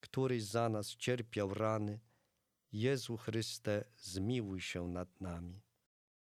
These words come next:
Stacja ósma. Jezus pociesza płaczące niewiasty. Kłaniamy Ci się, Panie Jezu Chryste, i błogosławimy Tobie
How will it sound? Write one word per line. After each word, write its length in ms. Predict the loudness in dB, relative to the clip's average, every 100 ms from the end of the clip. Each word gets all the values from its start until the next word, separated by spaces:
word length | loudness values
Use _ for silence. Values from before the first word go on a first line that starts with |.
| _ _ _
Stacja 560 | -14 -2 -2 -2 -2 -2
ósma. 540 | 0 -4 -4 -6 -8 -8 _ _ -6
Jezus 520 | 0 0 0 -4 -6
pociesza 640 | -2 -2 0 -2 0 -2
płaczące 760 | -2 -2 -2 0 -2 -2 -2 0
niewiasty. 760 | 0 0 -2 -2 -6 -10 -12 -14 _ _
Kłaniamy 580 | 0 0 2 2 0 -2
Ci 160 | -6 -4
się, 280 | -2 -2 -2
Panie 340 | 0 2 2 0
Jezu 340 | 0 -2 -6
Chryste, 520 | -2 -2 -2 -2 0
i 80 | 0
błogosławimy 1000 | 0 -2 0 -2 -2 0 0 0 -2 -2
Tobie 500 | 0 0 0 -4 -6